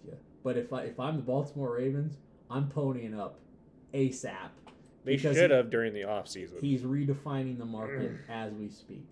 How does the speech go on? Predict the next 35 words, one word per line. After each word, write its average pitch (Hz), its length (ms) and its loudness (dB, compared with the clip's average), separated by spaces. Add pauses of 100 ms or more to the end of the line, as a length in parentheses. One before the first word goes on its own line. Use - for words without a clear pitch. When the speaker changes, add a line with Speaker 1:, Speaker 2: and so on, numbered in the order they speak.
(320)
Speaker 1:
So 127 240 0
what 123 320 0
I'm 160 200 0
going 143 260 -2
to 131 80 -12
get 127 200 0
at 113 180 -2
at 107 120 -10
the 113 120 -10
end 120 100 -10
of 107 80 -10
the 107 60 -6
day 107 220 -6
is 98 200 -6
my 104 140 -8 (120)
final 104 360 -10
thought - 260 -10
for 107 60 -14
you. 104 340 -8 (400)
What 107 200 -6
I 101 100 -6 (160)
don't 143 240 0
know 143 120 -2
a 127 140 0
lot 123 240 -2
of 127 200 0
with 123 180 -6
N 127 140 -2
F 127 140 -4
L 135 120 0
football, 131 480 -4
I 117 100 -4
do 120 200 -6
know 101 140 -6
this. 92 300 -10